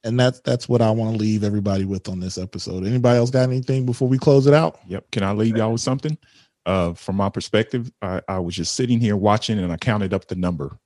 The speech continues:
Speaker 2: Uh, I see B Money. I see my son, Brandon. I see, uh, Moses, um, my man in the corner. Uh, I see, uh, Jul-, Julius. Um,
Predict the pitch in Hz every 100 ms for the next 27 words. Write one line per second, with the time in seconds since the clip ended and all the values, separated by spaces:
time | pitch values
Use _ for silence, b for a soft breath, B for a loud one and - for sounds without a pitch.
0 | - 80 73 - 82 - 92 87 92 90
1 | 82 71 71 85 - 90 80 78 82 82
2 | 101 92 87 76 73 76 71 71 78 -
3 | 90 85 - _ _ _ _ 78 78 73
4 | 78 92 98 82 73 69 - _ 82 78
5 | 71 71 _ _ 82 92 95 92 80 -
6 | 110 98 87 80 _ _ 80 78 67 85
7 | - 104 87 78 - _ _ _ 73 73
8 | 87 101 98 - _ 92 98 80 71 -
9 | _ _ _ _ - 82 82 78 73 71